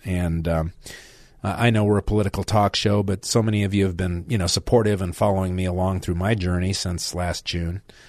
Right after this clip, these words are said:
um, that I thought it was worth sharing that with you because it's, it's really become a profound, um, po-, point and bone of contention, something I'll talk to my clients about, and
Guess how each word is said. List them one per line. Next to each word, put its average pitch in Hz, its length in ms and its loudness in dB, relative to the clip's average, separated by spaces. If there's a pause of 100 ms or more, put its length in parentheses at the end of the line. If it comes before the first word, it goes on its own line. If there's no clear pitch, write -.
(480)
um, 87 400 -6
that 135 140 4
I 131 60 6
thought 123 180 6
it 117 100 4
was 101 160 2
worth 95 180 2
sharing 92 380 0
that 87 180 0
with 85 160 -4
you 87 180 0
because 85 360 -2
it's, - 300 -2
it's - 240 -6
really 104 540 4
become 87 500 -4
a 82 80 -4
profound, 92 800 -4 (800)
um, 98 180 -12 (200)
po-, 117 360 0
point 135 400 2
and 92 260 0
bone 113 220 4
of 107 120 0
contention, 110 640 -2
something 110 320 -2
I'll 92 120 -2
talk 95 300 -4
to 90 80 -8
my 76 140 -12
clients 127 500 -2
about, 110 440 0
and 82 180 -12